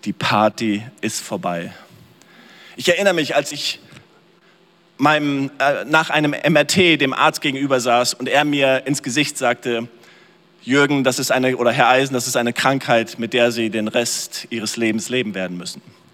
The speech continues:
Ich erinnere mich an die Diagnose in meiner Frau, wo der Arzt gesagt hat, „Das ist die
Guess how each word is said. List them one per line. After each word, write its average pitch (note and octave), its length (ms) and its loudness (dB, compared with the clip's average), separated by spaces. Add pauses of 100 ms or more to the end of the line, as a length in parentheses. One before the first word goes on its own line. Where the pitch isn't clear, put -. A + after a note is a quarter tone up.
(300)
Ich - 120 0
erinnere D#3+ 240 4
mich D3+ 160 2
an C#3 80 0
die C3+ 80 0
Diagnose C#3 600 0
in A#2 60 -2
meiner A#2+ 220 0
Frau, A#2 540 0 (480)
wo C3 100 0
der B2+ 140 2
Arzt A#2+ 200 2
gesagt A#2+ 300 -2
hat, A2 300 -4
„Das B2 160 0
ist - 240 -8
die A2 240 -4